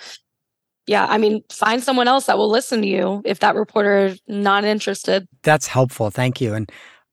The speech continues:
Speaker 2: Krista, I wanna make sure that we've got time for the off the map question. I think I've got a good one. And by the way, I'm talking to two people this podcast recording day that have,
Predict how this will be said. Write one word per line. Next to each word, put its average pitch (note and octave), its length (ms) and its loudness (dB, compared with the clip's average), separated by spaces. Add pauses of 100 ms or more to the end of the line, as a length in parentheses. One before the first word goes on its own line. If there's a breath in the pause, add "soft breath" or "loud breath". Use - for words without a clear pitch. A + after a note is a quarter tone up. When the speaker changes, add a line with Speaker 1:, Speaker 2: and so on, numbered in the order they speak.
(100)
Speaker 2:
Krista, D#3 300 -2
I D3 180 0
wanna F#3+ 260 6
make F3 160 4
sure D#3 160 2
that B2 100 -4
we've C3 260 0
got A#2+ 240 2
time B2 300 0
for - 140 -12
the A2+ 100 -2
off A2 240 -4
the - 20 -
map A2+ 180 0
question. B2 340 0
I A#2 80 2
think E3 160 2
I've D3+ 100 4
got C#3+ 160 6
a C#3 40 4
good A2 180 2
one. A#2+ 180 0 (380 loud breath)
And C#3+ 120 4
by D3 140 8
the D3+ 80 8
way, C#3+ 240 6 (260)
I'm C3 100 0
talking G3+ 440 4
to C3+ 320 6 (140)
two A3 160 8
people C3 560 2 (240)
this C3+ 500 4 (760)
podcast C3+ 480 2
recording B2 400 2
day A2+ 340 0 (380 loud breath)
that C#3+ 120 6
have, A#2 160 4